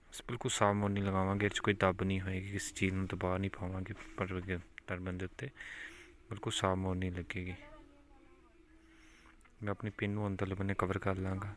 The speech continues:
ਤਾਂ ਕਿ ਪਿੰਨ ਨਜ਼ਰ ਨਾ ਆ ਸਕੇ। ਸੋ ਦੇਖ ਸਕਦੇ ਹੋ, ਮੈਂ ਪ੍ਰੋਪਰ ਆਪਣੀ ਪਿੰਨ ਨੂੰ ਕਵਰ ਕਰਕੇ ਉੱਤੇ ਮੋਰਨੀ ਲਗਾ ਲਈ ਹੈ। ਦੋ ਤਿੰਨ ਪਿੰਸ ਲਗਾਈਆਂ ਨੇ, ਮੋਰਨੀ ਨੇ ਆਪਣੇ ਆਪ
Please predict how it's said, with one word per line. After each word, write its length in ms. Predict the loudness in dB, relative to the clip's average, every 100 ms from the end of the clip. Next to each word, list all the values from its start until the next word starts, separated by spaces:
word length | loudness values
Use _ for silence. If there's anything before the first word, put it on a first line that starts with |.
| -10 -6
ਤਾਂ 80 | -6
ਕਿ 60 |
ਪਿੰਨ 220 | -2 0
ਨਜ਼ਰ 260 | 0 2 2
ਨਾ 140 | 2
ਆ 60 | 0
ਸਕੇ। 300 | -2 -6 -8 -8 -20 -20 -20 -20 -20 -20 -20 -20 -20 -20 -20 -20 -20 -20 -20 -20 -20 -20 _ -20 -20 -20 -20 -20 -20 -20 -20 -20 -20 -20 -20 -20 -12
ਸੋ 60 | -2
ਦੇਖ 180 | 2 2
ਸਕਦੇ 260 | 0 0
ਹੋ, 40 | 2
ਮੈਂ 120 | 2
ਪ੍ਰੋਪਰ 420 | 0 -4 -2 -2
ਆਪਣੀ 200 | 0 -2
ਪਿੰਨ 200 | -4 -6
ਨੂੰ 100 | -4
ਕਵਰ 240 | -2 -2 -2
ਕਰਕੇ 380 | -4 -4 -6 -8 -14 -16 -14 -14 -18 -20 -14
ਉੱਤੇ 160 | -8
ਮੋਰਨੀ 420 | -4 -4 -2 -2
ਲਗਾ 240 | -2 -2 -2
ਲਈ 240 | -2 -2
ਹੈ। 240 | -4 -8 -20 -20 -20 -20 -20 _ -12 -6
ਦੋ 100 | -4
ਤਿੰਨ 180 | -2 -2
ਪਿੰਸ 300 | 0 0 0
ਲਗਾਈਆਂ 360 | 0 0 0
ਨੇ, 80 | 0
ਮੋਰਨੀ 320 | 0 -2 -2
ਨੇ 100 | -2
ਆਪਣੇ 260 | -4 -4
ਆਪ 100 | -4